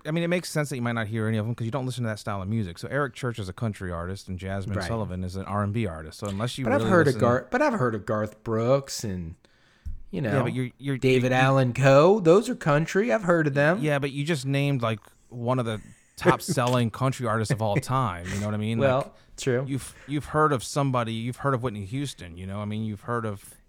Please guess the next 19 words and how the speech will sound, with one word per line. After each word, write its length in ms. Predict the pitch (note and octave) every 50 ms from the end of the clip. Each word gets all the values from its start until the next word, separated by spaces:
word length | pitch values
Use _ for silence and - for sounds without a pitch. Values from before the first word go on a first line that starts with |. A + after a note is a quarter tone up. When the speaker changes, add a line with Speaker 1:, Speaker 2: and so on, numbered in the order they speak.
| _ _ _ _
Speaker 1:
you 100 | - G#2+
know. 300 | F2+ E2+ E2+ F2 F2+ F#2 - _ _ _ _ _ _ _ _ _ _ _ _ _ _ _ _ _ _ _ _ _ _ _ _ _ _ _ _ _ _ _ _ _ _ _ _ _ -
Anyway, 280 | A2 G2+ F2+ E2 D#2 -
Speaker 2:
<sighs> 600 | - C3+ C3+ B2 G2 F2 - - - - - -
Anyway, 320 | - D#3 D#3 C3+ A2+ G2+ F#2+
Speaker 1:
popular 420 | - C#3+ C3 - D#3 C#3 A#2 A2
Speaker 2:
so 140 | - - C3+
Speaker 1:
people 140 | C3 B2 C#3
Speaker 2:
back 180 | C#3 C#3 C3+ -
Speaker 1:
from 120 | - A2
Speaker 2:
to, 80 | A2 G2+
Speaker 1:
genres. 480 | A2 - - C3 B2+ A#2+ A#2 A2+ A2 A2+ -
Speaker 2:
uh, 60 | - - - - _ _ _ -
back 240 | D3 C#3 C#3 C3+ C#3
Speaker 1:
But 240 | C#3+ G#3+ F3+ C3+ C3
Speaker 2:
to, 60 | A#2+
uh, 300 | A#2+ A#2 A2+ A2 G#2+ G#2+ - - - - _ _ _ _ _ _
Mister 260 | - C#3 B2+ - -
Churchill. 560 | A2 - - C3 B2+ B2 - A#2 G2+ G#2+ G#2+